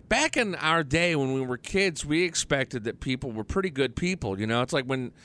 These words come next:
when somebody came up and they needed help or, you know, to bar-, you know, like, I remember when I was a kid, there'd be several times somebody'd come up to the door and just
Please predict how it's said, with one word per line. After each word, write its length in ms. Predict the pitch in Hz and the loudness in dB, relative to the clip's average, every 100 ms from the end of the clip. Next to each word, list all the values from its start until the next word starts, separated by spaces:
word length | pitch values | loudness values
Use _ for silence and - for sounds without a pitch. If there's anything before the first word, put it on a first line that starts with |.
| - - | -20 -8
when 100 | 131 | -2
somebody 360 | - 175 165 143 | 2 2 2 0
came 300 | - 156 139 | 0 0 2
up 200 | 143 151 | 0 0
and 100 | 123 | -2
they 60 | |
needed 340 | 131 139 120 90 | 0 -2 -2 -4
help 460 | 131 135 147 - | 2 2 2 0
or, 260 | 107 104 104 | 0 0 0
you 120 | 120 | -2
know, 60 | 117 | -2
to 120 | 117 | -2
bar-, 260 | 104 127 120 | -2 -2 -2
you 140 | 143 156 | -2 2
know, 140 | 147 | 2
like, 180 | 143 127 - - | 0 -6 -16 -12
I 60 | - | -2
remember 160 | 269 214 | 2 2
when 80 | |
I 20 | 160 | 2
was 100 | 139 | -2
a 60 | |
kid, 320 | 135 175 170 151 | 0 2 2 -2
there'd 160 | 156 | -6
be 100 | 151 | -4
several 320 | 147 180 160 147 | -2 0 2 0
times 320 | 165 180 - | 0 -2 -2
somebody'd 260 | 160 139 | 0 0
come 140 | 120 147 | 0 -2
up 100 | 139 | -2
to 80 | 131 | -4
the 100 | 113 | 0
door 300 | 123 143 139 | 2 2 2
and 100 | 117 | -2
just 200 | 123 | -6